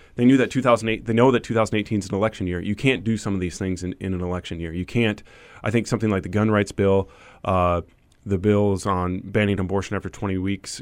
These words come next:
and requiring a seventy-two hour waiting period, um, even some of the bills that were introduced, like the personhood amendment bill,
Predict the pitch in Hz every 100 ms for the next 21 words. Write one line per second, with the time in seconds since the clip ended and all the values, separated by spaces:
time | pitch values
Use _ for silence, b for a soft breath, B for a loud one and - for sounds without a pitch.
0 | - 90 90 87 87 104 95 - 95 92
1 | - 92 92 - 95 90 85 95 98 92
2 | 98 95 95 - b b b b b 95
3 | 90 87 - 135 131 131 110 95 104 101
4 | 101 - 90 95 - 85 104 98 - -
5 | 92 80 - 101 98 92 85 90 98 -
6 | 90 82 82